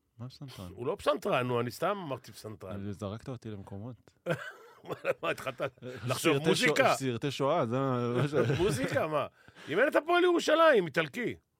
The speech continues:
Speaker 1: אה, כן, כן, תכף אנחנו נ-
Speaker 2: הנה, בבקשה. אה, טוב שיש, אה, גוגל.
Speaker 1: כן.
Speaker 2: אה, בקיצור ולעניין,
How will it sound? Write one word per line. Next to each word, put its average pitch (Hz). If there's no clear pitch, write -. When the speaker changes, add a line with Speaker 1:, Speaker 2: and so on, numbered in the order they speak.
Speaker 1:
אה, -
כן, 117
כן, 95
תכף 90
אנחנו -
נ- 85
Speaker 2:
הנה, 180
בבקשה. 120
אה, 123
טוב 139
שיש, 135
אה, 127
גוגל. 110
Speaker 1:
כן. 80
Speaker 2:
אה, 127
בקיצור 127
ולעניין, 170